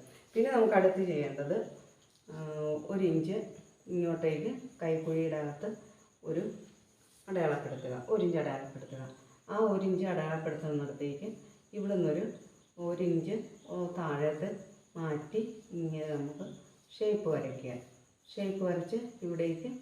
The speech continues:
യോജിപ്പിക്കുക. നമുക്കിനി ഷേപ്പ് കൈ കൊണ്ട് വരയ്ക്കാൻ ബുദ്ധിമുട്ടാണെങ്കിൽ നമുക്ക് ഷേപ്പ് വരയ്ക്കാനായിട്ട് ആ പ്രൊട്രാക്ടർ പോലെയുള്ളൊരു സാധനം ഉണ്ടല്ലോ, അത്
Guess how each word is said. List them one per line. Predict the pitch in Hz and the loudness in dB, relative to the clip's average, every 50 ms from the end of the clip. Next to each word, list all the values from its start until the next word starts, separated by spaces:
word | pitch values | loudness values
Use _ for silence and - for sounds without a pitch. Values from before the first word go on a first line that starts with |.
| - - - - _ _ _ _ _ _ _ - 190 | -12 -18 -20 -20 _ _ _ _ _ _ _ -6 -2
യോജിപ്പിക്കുക. | 180 170 165 165 - 151 147 - 143 139 139 - - 180 | -2 0 -2 -2 -4 -4 -6 -6 -6 -6 -6 -6 -8 -8
നമുക്കിനി | 180 185 185 190 190 196 202 202 - | -6 -6 -4 -4 -2 0 0 0 0
ഷേപ്പ് | 202 190 190 196 196 202 | -2 -2 -2 -2 0 2
കൈ | 202 196 190 190 | 2 2 2 2
കൊണ്ട് | 190 190 196 196 | 2 2 2 2
വരയ്ക്കാൻ | 180 180 170 170 180 180 180 | 2 2 0 0 0 0 0
ബുദ്ധിമുട്ടാണെങ്കിൽ | 175 175 180 175 180 180 180 180 175 175 170 165 175 214 220 - - - - - - - - | -2 -2 -2 -2 -2 -2 -2 -2 -2 -2 0 0 -2 -2 -4 -8 -12 -18 -20 -20 -20 -12 -8
നമുക്ക് | 185 185 175 180 - | -6 -4 -4 -2 -2
ഷേപ്പ് | 185 175 175 175 - 185 | 0 0 0 0 0 0
വരയ്ക്കാനായിട്ട് | 170 160 160 160 165 165 160 160 160 160 160 160 165 196 208 - 202 | 0 0 0 -2 -2 -2 -2 -2 0 -2 -2 -2 -4 -6 -8 -8 -10
ആ | 175 - | -10 -8
പ്രൊട്രാക്ടർ | - 165 165 - 170 165 160 - - 160 156 | -8 -8 -6 -4 -4 -4 -4 -6 -6 -6 -6
പോലെയുള്ളൊരു | 156 156 151 156 156 156 156 160 160 160 | -4 -4 -6 -6 -6 -6 -6 -8 -8 -8
സാധനം | 165 156 151 151 151 147 | -8 -6 -4 -4 -2 -2
ഉണ്ടല്ലോ, | 135 131 135 131 127 131 - - - - - - - - - _ - 208 | -4 -4 -6 -6 -6 -8 -8 -10 -14 -20 -20 -20 -20 -20 -16 _ -2 0
അത് | 185 180 | 0 2